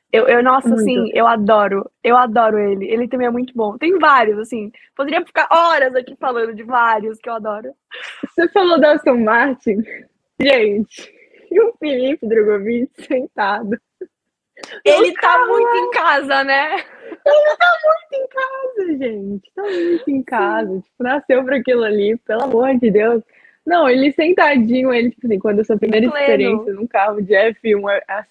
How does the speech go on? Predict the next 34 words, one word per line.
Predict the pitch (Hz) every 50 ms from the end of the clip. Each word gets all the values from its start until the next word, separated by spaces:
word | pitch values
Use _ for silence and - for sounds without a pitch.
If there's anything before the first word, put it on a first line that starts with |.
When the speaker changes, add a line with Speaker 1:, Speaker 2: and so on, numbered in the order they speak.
| - - -
Speaker 2:
é | 196 190 185 190 _ -
cinco | 240 226 -
quilômetros | - 214 196 196 190 196 _ _ _ -
por | 185 175 180
hora. | 175 175 180 196 196 _ _ _ _ _ _ _ _ _ _ -
A | 180 185 190
gente | 202 185 175 170 185 190 _ -
tirando | 214 220 247 277 262 214
onda, | 185 175 170 180 175
muito | 185 202 240 - 294
Speaker 1:
E, | 269
e |
ele | 214 - - 190 294
Speaker 2:
engraçado. | 294 - - -
Speaker 1:
vai | 311 294 269
ganhar | 311 330 320 320
em | 320
Abu | 302 294 339 330
Dhabi, | 339 302 285 233 240 233
né? | 233 226
O | 220
Pietro | 214 247 240 240 - - -
também. | 302 277 269 254 240 233 233 233 _ _ _ _ _ _ _ _ _ _ _ _ _ _ _ _ _ _ - _ _ _ _ -
Os | 233 214 220 220
Speaker 2:
Sim, | 254 277 269 269
Speaker 1:
dois. | 240 214 202 - - _ _ _ _ _ -
Speaker 2:
sim. | 262
Speaker 1:
Fazer | 240 247 220 220 233
o | 233
free, | - - 262 247 - -
o | 233 233 226
free | 220 - 247 240 233
practice | 240 220 226 226 - 247 233 - -
one | 226 220 220 220 226 240 247